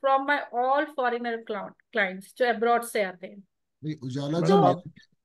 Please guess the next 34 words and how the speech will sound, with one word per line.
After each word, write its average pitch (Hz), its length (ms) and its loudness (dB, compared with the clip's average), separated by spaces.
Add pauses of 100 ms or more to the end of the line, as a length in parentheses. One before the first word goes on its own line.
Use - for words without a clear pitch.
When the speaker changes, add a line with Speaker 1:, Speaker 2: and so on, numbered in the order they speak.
(140)
Speaker 2:
मेरा 151 260 -2
कहने 147 400 -2
का 185 140 0
मतलब 151 320 0
ये 165 200 0
है 123 200 -2
कि 170 160 -6
ये 202 100 0
बेसिक 127 560 -2
सीख 214 260 -4
के 208 120 -4
तो 196 140 -6
आदमी 180 300 -2
कुछ 190 240 -6
नहीं 202 140 -2
कर 151 160 -4
पाएगा 117 360 -8
ना, 196 80 -6
उसको 196 200 -4
Speaker 1:
नहीं, 339 240 4
Speaker 2:
तो 359 40 4
Speaker 1:
नहीं 440 180 2
सर, 339 280 2
ये 330 260 2
यहाँ 330 420 4
पे 370 140 0
ये 370 160 0
गड़बड़ 262 340 0
है। 180 460 -6 (280)
ये 247 220 0
जो 392 180 0
बेसिक 269 400 2
लेवल 349 300 2
है, 349 80 6